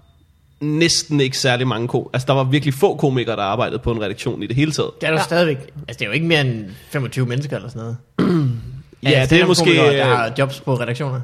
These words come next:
Speaker 1: det er måske rigtigt nok. Hvorfor er der færre, der arbejder på redaktioner?
Speaker 3: Mm.
Speaker 1: Øhm, jeg tror, at, øh, den, der er vært på T V-programmet,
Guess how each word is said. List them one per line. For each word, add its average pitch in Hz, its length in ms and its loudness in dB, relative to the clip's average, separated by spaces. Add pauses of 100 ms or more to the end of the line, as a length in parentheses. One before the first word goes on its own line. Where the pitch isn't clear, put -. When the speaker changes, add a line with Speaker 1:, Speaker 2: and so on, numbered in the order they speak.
(100)
Speaker 1:
det 175 180 6
er 143 60 2
måske 127 440 0
rigtigt 117 220 -2
nok. 113 140 -2 (720)
Hvorfor 135 220 2
er - 20 2
der 139 100 4
færre, 156 180 2
der 175 60 4
arbejder 170 260 2
på 143 120 -2
redaktioner? 170 440 0 (1080)
Speaker 3:
Mm. 185 60 4
Speaker 1:
Øhm, 170 840 2 (520)
jeg 147 140 4
tror, 147 280 2
at, 127 280 -2
øh, 113 500 0 (120)
den, 160 200 2
der 139 60 2
er 120 180 0
vært 113 300 -2
på - 60 -6
T 131 100 -8
V-programmet, 117 440 -4